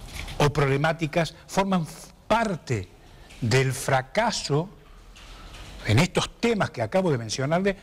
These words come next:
en la gestión del señor Morales, quien además, créame, Morales no cree en la transparencia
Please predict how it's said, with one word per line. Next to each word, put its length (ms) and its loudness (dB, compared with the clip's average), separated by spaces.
en 100 -4
la 80 0
gestión 260 0
del 100 0
señor 160 0
Morales, 360 -2
quien 220 6
además, 540 0
créame, 680 0
Morales 640 2
no 260 -2
cree 260 0
en 100 0
la 100 2
transparencia 800 0